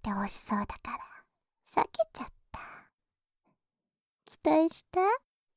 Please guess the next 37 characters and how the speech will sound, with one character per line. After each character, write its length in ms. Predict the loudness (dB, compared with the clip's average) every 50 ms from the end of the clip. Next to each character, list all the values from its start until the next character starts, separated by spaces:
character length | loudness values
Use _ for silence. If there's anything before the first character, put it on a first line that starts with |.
| _ _ -20
期 100 | -10 0 4 6 6 6 4
待 80 | 0
し 80 | -4 -2 2 2 2 2 _ _ _ _ _ _ _ _ _ _ -20 -16 -12 -8 -6 -6 -6 -6 -8 -10 -12 -14 -18 -20 _ _ _ _ _ _ _ 0
た？ 60 | 2 2
だ 40 | 2
っ 80 | 2 0 _ _ _ _ _ _ _
て、 120 | -12 -12 -12 -12 -14 -18 -20 -20 -20 -20 -20 -20 _ _ _ _ _ _ _ _ _ _ _ _ _ _ _ _ _ _ _ -4 0
胸 260 | 0 2 2 0 -2
の 140 | -2 -4 -6 -8
感 240 | -6 -4 -2 -2 -2 -4
覚 280 | -8 -12 -12 -10 -10 -6
研 140 | -4 -4 -4 -2
ぎ 120 | -2 -4
澄 240 | -4 -4 -10 -10 -12
ま 80 | -12
さ 120 | -12 -12 -14
れ 60 | -16 -16 -18 _ -20
て、 60 | -16 -16 -16 -16 -18 _ _ -14 -12 -12 -12 -12 -12 -14 -16 -20 -20 _ _ _ _ _ _ _ _ _ _ -12
乳 180 | -10 -10 -8 -4
首 300 | 0 0 2 4 4 4
も 140 | 4 2 0 -4
チ 140 | -4 -2 0
ン 100 | 0 0 0
チ 180 | 0 0 0 2
ン 80 | 2 0
も 120 | -2 -2
勃 220 | 0 0 -2 -2 -2
起 120 | -4 -4 -4
し 60 | -4 -4
ち 100 | -2 -2
ゃ 60 | -2
っ 60 | -2 _ -6
て 140 | -4 -2
る 160 | 0 0 0 2
よ。 460 | 0 0 0 0 0 0 -2 -4 -8 -12 -20 -20 _ _ _ _ _ _ _ _ _ _ _ _ _ _ _ _ _ _ _ _ -2
ね 1160 | 2 4 4 6 6 6 6 4 6 4 4 4 4 4 4 4 2 2 0 0 0 -2 -4
え、 20 | -8